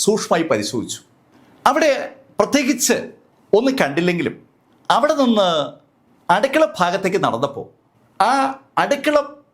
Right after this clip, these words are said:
ഭാഗത്തായി രക്തത്തുള്ളികൾ വീണ് കിടക്കുന്ന കാഴ്ച ബിജുവിൻ്റെ ശ്രദ്ധയിൽപ്പെട്ടു. രക്തം ഇറ്റ് വീണിരിക്കുകയാണ് അടുക്കള വാതിൽ നിന്ന് ഈ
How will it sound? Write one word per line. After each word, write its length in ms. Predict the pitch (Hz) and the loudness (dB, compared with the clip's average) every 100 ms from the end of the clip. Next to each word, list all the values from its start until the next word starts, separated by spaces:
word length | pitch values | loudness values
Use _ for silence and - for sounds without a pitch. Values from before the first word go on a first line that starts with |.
| - | -2
ഭാഗത്തായി 640 | 147 156 175 180 139 - - _ _ _ - 175 | 0 0 -4 -2 -4 -6 -16 _ _ _ -2 0
രക്തത്തുള്ളികൾ 720 | 214 - 320 - 170 156 143 131 - _ 143 | 0 -2 -2 0 0 0 0 -2 -8 _ -2
വീണ് 240 | 226 269 233 | 0 0 0
കിടക്കുന്ന 460 | 147 147 151 143 127 131 - | 0 -2 -2 -2 -2 -4 -6
കാഴ്ച 380 | 131 139 151 - 87 - _ 160 | -4 -4 -6 -6 -6 -8 _ -4
ബിജുവിൻ്റെ 320 | 147 165 131 - | -2 0 0 -2
ശ്രദ്ധയിൽപ്പെട്ടു. 480 | - 113 113 80 - - _ _ _ _ - 175 | -4 -2 -4 -8 -14 -20 _ _ _ _ 0 0
രക്തം 300 | - - 240 233 160 | 2 -2 -2 -2 -2
ഇറ്റ് 220 | 180 285 190 | -2 0 0
വീണിരിക്കുകയാണ് 500 | 139 143 131 120 104 147 | 2 0 0 -2 -2 -2
അടുക്കള 280 | 180 190 214 135 | -4 -2 -2 0
വാതിൽ 280 | 120 131 151 110 | 0 0 -2 -4
നിന്ന് 260 | 82 117 196 - - | -4 -6 -8 -10 -2
ഈ 20 | 165 | 0